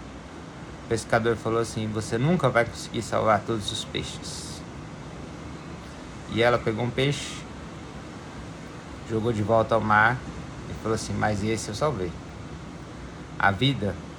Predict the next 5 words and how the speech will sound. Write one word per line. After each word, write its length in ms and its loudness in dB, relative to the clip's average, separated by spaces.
é 100 -2
sobre 420 -2
quais 220 6
batalhas, 1000 2
escolhas 1000 -2